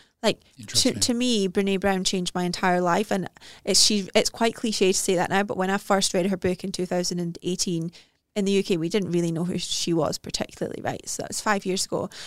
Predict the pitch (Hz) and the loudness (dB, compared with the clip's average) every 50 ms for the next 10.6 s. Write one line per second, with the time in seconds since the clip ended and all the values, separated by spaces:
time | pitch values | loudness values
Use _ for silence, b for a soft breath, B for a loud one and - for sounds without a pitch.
0 | B B B B B B _ _ _ 220 208 190 185 180 180 175 175 175 190 196 | B B B B B B _ _ _ 4 6 6 6 4 2 0 -2 -2 0 2
1 | 190 185 185 180 180 190 - 190 185 190 185 175 175 - - 170 175 180 - 208 | 4 4 4 2 2 0 -2 -4 -2 0 0 0 -2 -2 -2 -2 -2 0 2 2
2 | 202 196 190 - - 185 - - - - - 226 214 208 - - - 208 208 208 | 2 2 2 0 -2 -4 -2 0 0 0 2 0 -2 -2 0 4 6 6 6 6
3 | 208 208 214 208 202 196 196 - - 202 190 185 185 190 180 180 - - 185 180 | 6 4 4 4 4 4 4 4 4 4 4 2 0 -2 -2 -4 -2 0 0 0
4 | 180 - - 170 - 175 - - - 185 170 165 175 - 180 180 180 185 196 202 | 0 -2 -4 -2 -2 -2 -2 -2 -2 -2 -2 -2 -2 -4 -4 -2 0 0 2 2
5 | 196 185 185 196 - 190 - 185 185 - - 185 175 175 185 - - - 180 175 | 2 0 0 0 -2 0 0 0 0 0 -2 -2 -2 -2 -4 -6 -6 -6 -2 0
6 | 202 208 190 175 170 - 196 - - 185 180 175 - B B B B B B B | 4 4 4 4 2 0 -4 0 0 2 2 0 -2 B B B B B B B
7 | B - - - - - - 196 - - 190 185 190 - - 190 - - 196 196 | B -10 -6 -6 -4 0 0 0 2 2 2 0 0 2 0 -2 0 0 2 2
8 | 190 - 190 185 180 175 175 175 175 170 175 175 - - 190 175 170 170 165 - | 2 4 2 2 2 0 2 2 4 4 4 4 2 2 2 2 2 2 0 0
9 | - 185 185 180 - - - - 170 175 175 170 - - 170 170 185 - - 190 | 0 -2 0 2 0 -2 0 -2 0 2 2 2 0 -2 -6 -6 -8 -8 -8 -8
10 | - - 202 202 - - 190 180 180 180 185 | -4 -4 -2 -2 0 0 0 0 -2 -2 -4